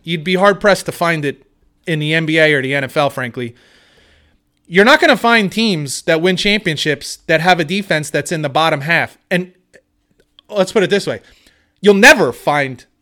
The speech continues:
championship teams, never, in the bo-, that are defensively in the bottom half of the league. Uh, what I'll say is rarely will you find one that's in, that's, um,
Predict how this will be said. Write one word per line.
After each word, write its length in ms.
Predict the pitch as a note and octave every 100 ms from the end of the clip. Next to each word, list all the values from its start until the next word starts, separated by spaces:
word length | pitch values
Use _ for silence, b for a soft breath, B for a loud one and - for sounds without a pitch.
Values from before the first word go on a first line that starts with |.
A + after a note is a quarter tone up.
| _ _ _
championship 600 | - F#3 F3 E3 - D3
teams, 280 | - B2 B2
never, 360 | F3+ D3 F#2 - _ _ _
in 160 | F3 D3+
the 60 | B2+
bo-, 200 | E3 E3
that 160 | D#3 D3
are 200 | C#3+ C3 _ -
defensively 580 | E3 F#3+ F#3 F3+ D#3 D3+
in 80 |
the 60 | D3
bottom 300 | D3 D3+ C#3+
half 220 | C#3+ C#3
of 60 | C3+
the 60 |
league. 300 | B2+ C#3 G#2 b b b b _ -
Uh, 100 | D#3+
what 220 | F3+ E3+
I'll 160 | E3 D3+
say 160 | G3 E3
is 100 | - _
rarely 560 | C#3+ C#3+ A3+ F4 G#3+ F3
will 160 | E3
you 140 | D#3 D#3
find 320 | - F3 F3
one 100 | E3
that's 200 | D#3+ D#3
in, 200 | D#3+ D3+ _
that's, 280 | D#3 D3 - _ - _ _ _ C#3
um, 320 | C3+ B2+